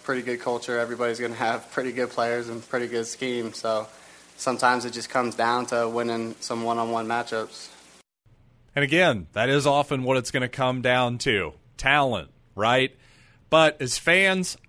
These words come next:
Speaker 2: I promise you, do not take effort for granted, especially on the football field, because Aldridge actually had an interesting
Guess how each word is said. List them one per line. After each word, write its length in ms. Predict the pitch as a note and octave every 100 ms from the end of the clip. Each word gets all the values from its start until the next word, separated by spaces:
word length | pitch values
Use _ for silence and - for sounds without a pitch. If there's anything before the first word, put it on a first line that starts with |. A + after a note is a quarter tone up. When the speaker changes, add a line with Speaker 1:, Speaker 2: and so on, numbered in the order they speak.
| _
Speaker 2:
I 80 | B2+
promise 580 | - D#3+ E3+ E3 C#3 -
you, 300 | B2+ B2 - - - _ -
do 260 | G#2 D3 F#3+
not 300 | F3+ E3 -
take 320 | E3+ C#3+ -
effort 520 | B2+ B2 - A2+ - _ _
for 220 | - A#2
granted, 640 | F#2 G#2 G2 F#2 G2 D#2+ D2
especially 800 | - - D#3+ F3 - D#3+ D3 C3+
on 240 | A#2 A#2
the 80 | A2
football 540 | - A#2 G#2+ A2 G2
field, 480 | - A#2+ F2+ D#2 D2+
because 400 | F2+ A2 G2 F#2+
Aldridge 520 | A2 D#3+ F#3 F3 C#3
actually 340 | C#3+ C3+ - B2+
had 120 | A#2
an 80 | G#2
interesting 680 | A2+ A#2 A#2 - A2 G2+